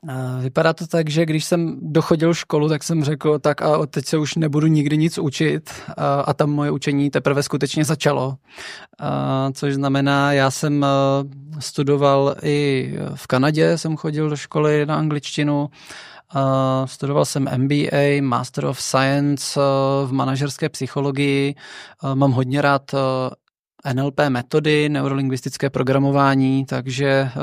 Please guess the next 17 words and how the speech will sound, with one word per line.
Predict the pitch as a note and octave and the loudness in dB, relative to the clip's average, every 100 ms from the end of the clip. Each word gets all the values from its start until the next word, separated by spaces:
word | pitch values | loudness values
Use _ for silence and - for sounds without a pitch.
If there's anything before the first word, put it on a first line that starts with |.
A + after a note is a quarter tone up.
| C3+ C3+ | -4 0
tam | C3+ C#3 | 2 2
na | C3 | 0
tom | D3+ C3+ | -2 -4
taky, | B2+ D3 C#3+ C3 - | -2 0 0 -2 -8
eh, | G#2 D#3 D3+ D#3 E3 E3 | -10 -8 -10 -10 -12 -12
jako | D#3 - | -8 -2
intenzivně | D3+ C3+ D3+ C#3 C#3 D3 | 2 4 2 2 0 0
pracuju. | C#3 B2+ - D#3 D3+ D#3 - - - - - | -2 -4 -2 -2 0 -2 -6 -16 -18 -18 0
Teď | C#3+ D3+ | 0 4
jsem | D#3+ | 2
se | D#3+ | 2
znovu | C#3 C#3+ D#3 | 2 2 2
vrátil | C#3+ C3+ C#3 D3+ | 2 0 2 2
do | C#3 | 2
angličtiny, | C3+ C#3+ C#3 - D3+ D3 D#3 D#3 | 2 2 -2 -2 0 2 0 -2
takže, | - C#3+ C#3 C#3+ | -6 -6 -4 -2
eh, | D3 D3 C#3+ | 0 -2 -4